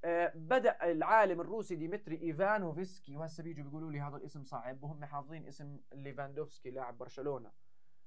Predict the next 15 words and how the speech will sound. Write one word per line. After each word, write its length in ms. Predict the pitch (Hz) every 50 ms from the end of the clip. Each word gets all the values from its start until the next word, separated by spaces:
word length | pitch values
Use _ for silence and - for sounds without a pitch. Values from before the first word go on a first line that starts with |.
| - - -
حافظين 380 | - 135 131 127 151 151 147
أسماء 400 | 147 131 - - 147 147 135 - - - - - -
اللعيبة، 600 | 143 143 139 135 127 135 151 147 - - 139 165
بس 260 | 175 170 156 - -
بيجوني 400 | 147 151 147 147 156 156 147 143
هون 400 | 147 156 160 151 139 143 160 175 165 156
بيقولوا 500 | 147 143 143 151 160 165 160 156 156 143
ديمتري 460 | 131 160 170 180 175 - - 165 165
إيفانوفسكي 640 | 175 175 147 175 170 170 170 151 175 165 - - 196
صعب. 360 | - - - 156 147 143 147 - - -
لا، 220 | - 147 139 127 127
ديمتري 340 | 123 131 131 127 - - 101
إيفانوفسكي 520 | - 143 139 135 127 - - - - 131
مش 160 | 127 127 -
صعب، 240 | - 185 165 117 92